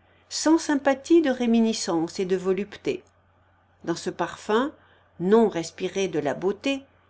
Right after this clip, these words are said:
non épuré dans son sein, non répandu sur ses traces,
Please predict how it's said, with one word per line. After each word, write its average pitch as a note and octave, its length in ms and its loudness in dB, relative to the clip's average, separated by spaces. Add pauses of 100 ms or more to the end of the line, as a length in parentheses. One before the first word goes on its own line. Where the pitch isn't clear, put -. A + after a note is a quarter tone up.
(200)
non F#3+ 340 6
épuré G3+ 540 -2
dans E3 160 -2
son D#3+ 220 -4
sein, D3+ 320 -4 (640)
non G3+ 260 6
répandu F3 580 -2
sur - 220 -12
ses D3+ 160 -10
traces, A#3 600 -4